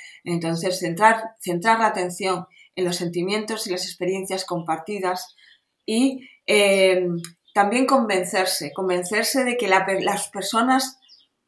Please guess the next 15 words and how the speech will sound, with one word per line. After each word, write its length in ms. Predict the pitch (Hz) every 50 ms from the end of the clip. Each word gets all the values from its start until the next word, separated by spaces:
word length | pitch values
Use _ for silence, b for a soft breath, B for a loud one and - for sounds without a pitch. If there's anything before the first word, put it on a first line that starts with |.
| _ _ -
eh, 920 | - 214 208 202 196 196 196 190 190 190 190 190 190 190 185 185 185 180 175 180 - _
que, 360 | - 185 185 180 180 175 175 175
que 60 | 180 175
se 140 | - 220 202
han, 220 | 202 190 - -
que 100 | - 190
se 120 | 185 - 165
nos 220 | 170 175 175 -
han 160 | 196 220 220
ido, 380 | 196 185 185 180 - - - _ _ _ _ _ _ _ _ _ _ _ _ _ _ _ _ _ _ B B B B B B B B B B B -
eh, 300 | 208 202 196 185 190 185
se 160 | 185 196 180
nos 200 | 185 185 - 226
han 160 | 196 214 233
ido, 420 | 233 233 226 247 254 277 - B